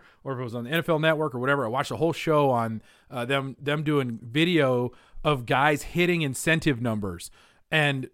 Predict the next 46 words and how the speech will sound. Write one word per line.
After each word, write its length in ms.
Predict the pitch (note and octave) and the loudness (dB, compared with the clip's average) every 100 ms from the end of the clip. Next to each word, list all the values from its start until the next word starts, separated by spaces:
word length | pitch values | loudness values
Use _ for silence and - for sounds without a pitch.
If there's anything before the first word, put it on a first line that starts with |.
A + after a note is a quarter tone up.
| _ _ | _ _
teams 340 | - F#3 F3 | -2 0 0
getting 260 | C3 F3 E3 | 2 2 2
excited 600 | D3 - - D#3+ E3 D3+ | 0 -2 2 4 4 -2
for 240 | - D3+ | 0 0
their 160 | C3+ C#3 | 4 2
guy 500 | A#2 C#3 C#3 C3+ C3 - _ - - | 2 2 4 2 0 -6 _ -20 -10
making 440 | C#3 D#3+ E3 E3 | 2 2 2 -2
his 320 | C#3 C3+ A#2 - _ | -2 -2 -4 -14 _
ninetieth 640 | E3+ D#3+ D#3+ E3+ D#3+ C#3+ | 0 2 2 2 0 -2
catch, 360 | - E3+ D3 - | 0 2 2 0
which, 180 | C3+ - D3 - _ | -6 -6 -12 -12 _
you 100 | D3+ | -4
know, 140 | C#3 | -2
made 260 | C3 C#3+ D3+ | 0 0 0
him 300 | C#3 C3+ B2+ - _ _ | 0 -2 -4 -10 _ _
an 100 | D#3 | 0
extra 320 | D#3 - - | 0 0 0
hundred 240 | C3 D3 C3 | 2 2 6
thousand 260 | D3 C3 | 4 4
dollars 340 | C3+ C3 B2+ A#2+ | 4 6 4 2
on 140 | B2 | 0
his 140 | A#2+ | 0
salary, 540 | - C3 A#2 A2 F2 D2+ | -2 2 2 2 -2 -8
or, 380 | - D3 C#3 C3 - - _ | 0 4 6 6 4 -16 _
you 80 | C#3+ | -2
know, 140 | C#3+ | 0
getting 260 | A#2+ E3+ D#3+ | 2 0 2
his 140 | D3+ | -4
tenth 320 | - E3+ D#3 | 0 -2 -2
sack, 460 | - D#3+ C#3+ B2+ - - - | -4 0 2 2 -4 -18 -8
so 140 | - | -2
he 60 | D3+ | 2
got 120 | D#3 | 4
an 80 | D3 | 2
extra 280 | C#3 - | -2 -6
two 200 | C#3 - | -4 0
hundred 180 | D#3 D3 | 0 0
fifty 240 | C3 C#3+ C3+ | -2 -4 -4
grand. 540 | A#2 C3 C3 B2 A#2 - - | 2 2 4 2 -2 -8 -10
You 80 | F3+ | -8
know, 60 | G3+ | -4
those 280 | F3 G3 | 4 4
kinds 320 | F#3+ F3+ E3 C#3 | 2 -2 -2 -2
of 80 | |
things, 240 | - C#3 | -4 -4
or, 100 | A2+ | -4